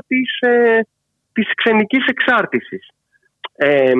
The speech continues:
οπότε διάφορα προ-, και από εκεί και πέρα διάφορα προβλήματα υπαρκτά, έτσι, του ελληνικού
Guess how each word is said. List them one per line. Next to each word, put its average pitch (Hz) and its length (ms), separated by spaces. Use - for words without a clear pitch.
οπότε 233 360
διάφορα 233 500
προ-, 196 240
και - 80
από 180 180
εκεί 196 200
και 233 160
πέρα 143 460
διάφορα 196 500
προβλήματα 151 1160
υπαρκτά, - 600
έτσι, 151 420
του 139 440
ελληνικού 139 800